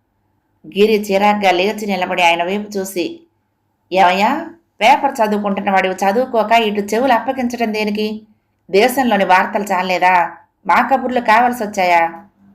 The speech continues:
విసుగ్గా అన్నాడు. ఆయన పేపర్ మడిచి చేత పట్టుకుని మౌనంగా పార్కు గేటు వైపుగా వెళ్ళిపోయాడు.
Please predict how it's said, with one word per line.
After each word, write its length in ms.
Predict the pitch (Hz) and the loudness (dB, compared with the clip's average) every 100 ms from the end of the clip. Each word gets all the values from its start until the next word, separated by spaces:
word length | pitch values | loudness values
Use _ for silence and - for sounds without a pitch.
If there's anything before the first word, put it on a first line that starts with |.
| _ _ _ - | _ _ _ -16
విసుగ్గా 420 | 170 - 202 220 | -10 -6 0 4
అన్నాడు. 520 | 208 202 202 185 165 - _ _ _ _ _ _ _ _ - | 4 4 0 -2 -4 -10 _ _ _ _ _ _ _ _ -4
ఆయన 220 | 160 170 165 | 2 4 2
పేపర్ 540 | 170 185 214 214 196 | 0 0 0 -2 -2
మడిచి 300 | 175 165 165 | 0 0 -4
చేత 240 | 180 185 214 202 | -2 -2 0 -4
పట్టుకుని 440 | 190 - 208 269 | -4 -4 -4 -4
మౌనంగా 600 | 202 175 202 214 185 175 | 2 2 4 -2 2 2
పార్కు 460 | 175 190 226 233 196 | 2 -2 -2 -4 -8
గేటు 380 | 180 208 233 | -2 -2 -2
వైపుగా 340 | 226 196 196 190 | -4 -6 -2 0
వెళ్ళిపోయాడు. 560 | 180 175 170 180 170 | 0 -2 -2 0 2